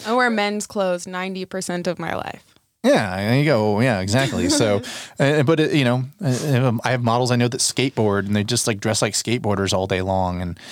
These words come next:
Speaker 2: you know, don't give a shit what they're wearing. And then,
Speaker 1: Yeah.
Speaker 2: then when, then when they get put together by a team, you're like, "Whoa!" <laughs> Like, they, they look like a supermodel. It's like, yeah, yeah, they don't have to be put, put together twenty-four seven. I think that's great.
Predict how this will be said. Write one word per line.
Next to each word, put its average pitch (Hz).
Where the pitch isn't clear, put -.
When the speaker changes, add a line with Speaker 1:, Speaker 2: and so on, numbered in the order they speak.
Speaker 2:
you 101
know, 95
don't 104
give 110
a 123
shit -
what -
they're 104
wearing. 98
And 92
then, 92
Speaker 1:
Yeah. 95
Speaker 2:
then 113
when, 117
then 117
when 135
they 127
get 123
put 127
together 131
by 127
a 120
team, 139
you're 107
like, 101
"Whoa!" 107
<laughs> 117
Like, 165
they, 143
they 143
look 156
like 107
a 127
supermodel. 117
It's 110
like, 123
yeah, 110
yeah, 117
they 113
don't 135
have 139
to 107
be 95
put, -
put -
together 87
twenty-four 92
seven. 92
I 95
think 101
that's 104
great. 110